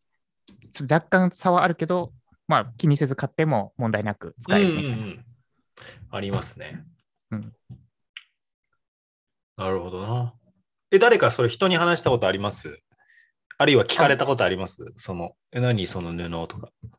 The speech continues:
Speaker 1: いや、布は聞かれたことないですね。むしろ人と会うたびに言ってますね。布教してますね。
Speaker 2: え、言ってる？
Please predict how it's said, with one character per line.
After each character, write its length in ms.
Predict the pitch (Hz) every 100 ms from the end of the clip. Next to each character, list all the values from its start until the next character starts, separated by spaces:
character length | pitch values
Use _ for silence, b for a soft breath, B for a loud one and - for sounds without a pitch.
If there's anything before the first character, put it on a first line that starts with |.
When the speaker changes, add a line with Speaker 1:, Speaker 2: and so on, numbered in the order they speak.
| _ - _ _ _ _ _ _ _
Speaker 1:
い 40 | 170
や、 80 | 135
布 60 |
は 340 | 147 180 190 185
聞 120 | -
か 80 | 180
れ 60 |
た 80 | 175
こ 80 | 175
と 60 |
な 120 | 123 113
い 40 |
で 60 | 110
す 80 | -
ね。 100 | 117
む 100 | 160
し 100 | 160
ろ 160 | 117 101
人 220 | - 185
と 160 | 180
会 60 | 180
う 60 | 139
た 120 | 127
び 100 | 127
に 320 | 101 92 - -
言 80 |
っ 20 | 117
て 60 |
ま 100 | 120
す 80 | -
ね。 160 | - - _ _ _ _ _ _
布 140 | -
教 120 | 160
し 60 | 143
て 80 | 143
ま 60 |
す 40 | 175
ね。 60 |
Speaker 2:
え、 200 | 185 - 180
言 80 |
っ 40 | -
て 180 | - 226
る？ 240 | 220 196